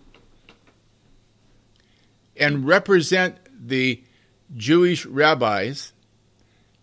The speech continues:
as being some kind of a elevated stance, an elevated place with God that Gentile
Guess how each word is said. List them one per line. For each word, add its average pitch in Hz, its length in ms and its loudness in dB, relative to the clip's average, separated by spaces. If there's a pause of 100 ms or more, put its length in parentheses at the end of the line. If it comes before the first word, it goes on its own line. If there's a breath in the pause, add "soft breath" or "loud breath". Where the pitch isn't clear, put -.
(260)
as 131 200 0
being 139 480 -2
some 160 240 -6
kind 151 280 0
of 127 100 -2
a 123 300 2 (340 soft breath)
elevated 156 800 2 (960)
stance, 127 840 -2
an 127 180 -6
elevated 143 760 0 (240)
place 127 480 -2
with 120 220 -6
God 117 400 2 (400 soft breath)
that 139 140 0
Gentile 131 720 0